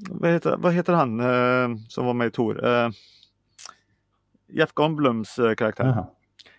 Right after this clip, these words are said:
Speaker 1: Nej, men,
Speaker 2: Jaha, ja.
Speaker 1: nej, men tänk
Speaker 2: Ja,
Speaker 1: dig,
Speaker 2: det
Speaker 1: tänk dig
Speaker 2: hållet.
Speaker 1: li-, tänk dig lite så i början.
Speaker 2: Mm.
Speaker 1: Tills han verkligen går in på,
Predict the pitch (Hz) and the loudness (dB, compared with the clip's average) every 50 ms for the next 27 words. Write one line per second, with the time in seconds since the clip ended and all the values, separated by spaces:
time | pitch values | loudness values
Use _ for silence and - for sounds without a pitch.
0 | _ - - - - - _ - 117 131 139 170 226 254 226 120 90 90 92 - | _ -20 -20 -20 -20 -14 _ 2 4 4 6 4 4 2 -2 -4 -6 -8 -10 -14
1 | - - 104 113 143 147 160 180 180 - - - _ _ - 180 190 185 113 - | -14 -8 -4 -2 0 0 0 0 -2 -4 -8 -20 _ _ -2 -2 0 0 0 0
2 | - 151 143 120 - 190 202 202 208 196 - _ _ - - 196 190 - 208 196 | 0 2 2 2 2 2 2 2 2 0 -2 _ _ 0 0 0 2 2 0 0
3 | 196 - 185 - - 226 170 123 104 - 110 - 131 127 147 135 120 131 135 117 | 0 -2 -2 0 0 2 2 2 0 -2 -2 -4 0 2 2 2 2 2 0 0
4 | 101 98 _ _ _ _ _ _ _ - 104 101 104 104 - _ _ _ _ _ | -2 -6 _ _ _ _ _ _ _ -8 -6 -6 -6 -8 -12 _ _ _ _ _
5 | - - 135 123 117 110 - - 131 120 117 113 117 120 117 107 98 - 107 107 | -6 -2 0 0 0 -2 -4 0 0 0 0 0 0 0 0 0 -2 -6 -6 -6
6 | 104 107 113 110 107 101 98 - 101 98 101 101 104 107 110 107 | -2 -2 -2 -2 -2 -6 -6 -6 -6 -4 -4 -2 -2 -2 -2 -2